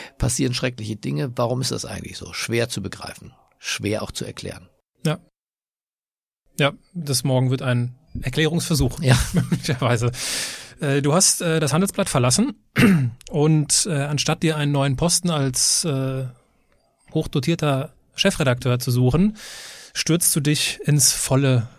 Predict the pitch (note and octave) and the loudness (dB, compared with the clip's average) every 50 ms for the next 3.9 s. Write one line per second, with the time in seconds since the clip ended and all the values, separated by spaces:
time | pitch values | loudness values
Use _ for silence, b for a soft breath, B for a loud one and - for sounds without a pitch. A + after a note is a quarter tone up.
0 | - B2 B2 C3+ B2+ A2+ A2+ G#2 - - C#3+ C#3 C3 B2 - B B B B B | -6 -2 2 2 2 2 2 0 -2 -4 -8 -6 -8 -8 -10 B B B B B
1 | B B B B B B B C3 B2+ B2 B2 B2 B2 B2+ B2+ - - - D#3+ C3+ | B B B B B B B 2 4 4 6 4 4 2 0 0 0 2 2 2
2 | B2+ B2 B2+ D3 D#3 E3 D3 C3+ C3+ D3+ F3 F#3+ E3+ F#3 E3 D3+ F3 D#3+ E3+ E3 | 4 4 4 4 2 2 0 2 2 2 2 4 4 2 2 2 2 2 2 2
3 | - F#3+ E3 D#3+ D#3 D3 D3 C3+ C3+ C#3 C#3+ C#3+ - - - - - | 2 2 2 2 2 2 2 2 2 2 2 2 0 -2 -8 -10 -10